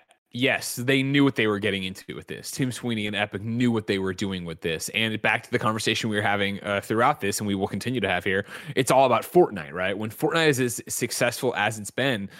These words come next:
that's why you've seen Epic make the moves they've seen. And I've, I know, I've, I'm, uh, you know, we talk about corporations don't care about you or whatever kind of thing, which is true. Obviously, corporations are trying to make money. I do think that Epic,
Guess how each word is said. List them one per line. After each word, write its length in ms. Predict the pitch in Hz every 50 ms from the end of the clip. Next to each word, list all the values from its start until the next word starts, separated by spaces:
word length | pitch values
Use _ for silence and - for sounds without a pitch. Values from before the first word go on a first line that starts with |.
| - - - -
that's 300 | - 123 127 143 - -
why 260 | 113 127 127 120 113
you've 220 | 117 120 113 117 -
seen 360 | - - 147 131 120 117 120 -
Epic 320 | - 113 107 120 117 - 117
make 240 | 107 104 101 -
the 60 | - 104
moves 260 | 104 104 104 101 98
they've 160 | 95 92 -
seen. 240 | - - 107 90 87
And 100 | 92 107
I've, 140 | 113 127 131
I 240 | 127 - 127 135
know, 140 | 139 127 117
I've, 240 | 110 120 143 151 139 -
I'm, 320 | 147 170 175 156 131 - - -
uh, 60 | 123
you 160 | 131 135 135
know, 80 | 143 127
we 140 | 120 131 127
talk 160 | 135 127 123
about 180 | 113 104 107
corporations 460 | 104 - 139 127 - 120 113 - 113 101
don't 120 | 113 101
care 140 | - 131 120
about 160 | 113 113 107
you 100 | 113 113
or 80 | 107 104
whatever 280 | 107 120 123 107 107
kind 160 | 107 110 104
of 80 | 101 104
thing, 180 | - 98 92 95 - - - -
which 160 | 160 160 -
is 80 | 135 -
true. 240 | - - 120 95 -
Obviously, 320 | 98 90 - - 104 107
corporations 480 | - 117 104 - 104 92 - 95 95 95
are 60 | 90
trying 160 | - 110 101
to 40 | 95
make 140 | 87 90 -
money. 260 | 117 123 113 107 101 - - - - - -
I 140 | - 151 175
do 280 | 165 120 - 170 185 180
think 260 | - 175 156 131 -
that 280 | - 110 110 - - - - - - - _ -
Epic, 480 | 156 151 - 131 123 117 - - _